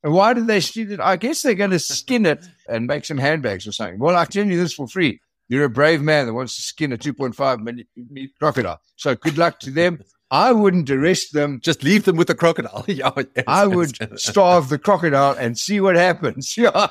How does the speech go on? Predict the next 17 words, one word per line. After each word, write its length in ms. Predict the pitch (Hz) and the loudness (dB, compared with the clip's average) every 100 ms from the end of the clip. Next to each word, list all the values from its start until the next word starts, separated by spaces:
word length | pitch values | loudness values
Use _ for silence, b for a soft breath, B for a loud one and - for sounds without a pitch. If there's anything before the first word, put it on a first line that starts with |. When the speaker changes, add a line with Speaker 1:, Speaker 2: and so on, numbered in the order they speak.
| - | 0
Speaker 1:
okay. 320 | 196 - 160 - b b b b | -2 0 -2 -2 b b b b
That's 240 | 190 233 | 2 2
the 100 | 247 | 0
first 380 | 196 220 220 - | 2 4 4 2
thing. 180 | 117 98 | -8 0
That, 200 | 160 196 | 0 2
uh, 160 | 185 | 0
the, 480 | 202 202 208 294 233 160 | 0 2 2 4 0 2
the 220 | 208 196 | 2 2
real 480 | 202 285 330 269 208 | 2 4 6 4 2
story 500 | - 208 202 160 135 | -2 2 4 4 2
of 180 | 120 | -2
the 100 | 120 127 | -6 -6
week, 280 | 147 - - | -6 -10 -2
animal-wise, 760 | 156 160 143 123 117 123 117 123 | 0 0 -2 0 2 0 -2 -4
is 140 | 113 | -8
the 220 | 127 113 | -4 -6